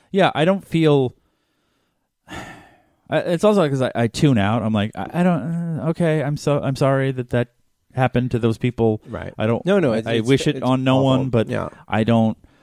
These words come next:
Speaker 1: It's like my friend calls. "Oh, Alec Baldwin was, was on, uh,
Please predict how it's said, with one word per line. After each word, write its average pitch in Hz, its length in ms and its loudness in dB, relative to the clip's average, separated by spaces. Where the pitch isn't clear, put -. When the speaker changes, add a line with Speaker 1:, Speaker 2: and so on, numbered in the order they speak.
Speaker 1:
It's 139 140 -2
like 160 120 0
my 135 120 2
friend 127 300 0
calls. 107 280 -4
"Oh, 151 260 -2
Alec 156 380 -4
Baldwin 143 480 2
was, 95 260 -2
was 147 160 4
on, 156 300 -2
uh, 147 520 -2